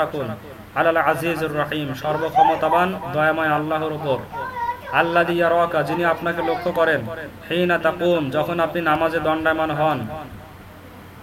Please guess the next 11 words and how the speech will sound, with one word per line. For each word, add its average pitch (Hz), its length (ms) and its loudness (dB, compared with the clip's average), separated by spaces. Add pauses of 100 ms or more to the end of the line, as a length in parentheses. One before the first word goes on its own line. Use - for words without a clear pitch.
(720)
ওয়া 143 180 -2
তাতাকাল-, 165 460 2 (120)
ওয়া 151 120 2 (180)
তাকাল্লুবাকা, 180 920 4 (300)
এবং 156 120 -2 (140)
আপনি 151 180 -2 (100)
উঠা 175 220 -2
বসা 180 260 2
করেন, 160 200 0 (160)
ফিস 165 260 -6
সাজিদিন, 156 520 2